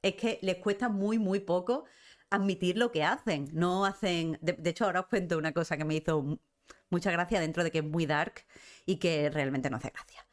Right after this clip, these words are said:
Pero una de las cosas que hacen es decir directamente lo que, lo que están haciendo. Cuando varias estrellas del pop les han,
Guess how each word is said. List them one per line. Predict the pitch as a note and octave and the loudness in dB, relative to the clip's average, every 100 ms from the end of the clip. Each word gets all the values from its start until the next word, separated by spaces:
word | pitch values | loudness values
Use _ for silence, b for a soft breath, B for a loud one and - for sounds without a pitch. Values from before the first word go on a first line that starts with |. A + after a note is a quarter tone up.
| B B B | B B B
Pero | - G3 F#3 | 2 2 2
una | F#3+ F#3 | 2 2
de | |
las | F#3+ | 2
cosas | - G3 F3+ | 0 -4 0
que | D#3+ | -2
hacen | G3+ F3 | 0 0
es | D#3 | 0
decir | F3 - E3+ | 0 0 2
directamente | G3+ D#3 F3 D#3+ D#3 F3+ | 2 2 0 -2 0 2
lo | E3+ D#3+ | 2 2
que, | D#3+ D3+ | 2 2
lo | E3+ | 0
que | |
están | E3 F#3+ | -2 -2
haciendo. | E3+ - F3+ D#3+ C3+ | -2 0 0 0 -2
Cuando | - D#3+ D#3 D3 C3 - B B B B | 0 0 2 0 -2 -8 B B B B
varias | F3+ F3+ G#3 G#3 | 2 4 2 0
estrellas | G3+ - F#3 F3+ | -2 0 2 2
del | E3 D3+ | 0 0
pop | - F#3+ - _ _ _ _ _ | 2 2 0 _ _ _ _ _
les | D#3+ D#3+ | 0 2
han, | F3 F3 F3+ | 2 0 -2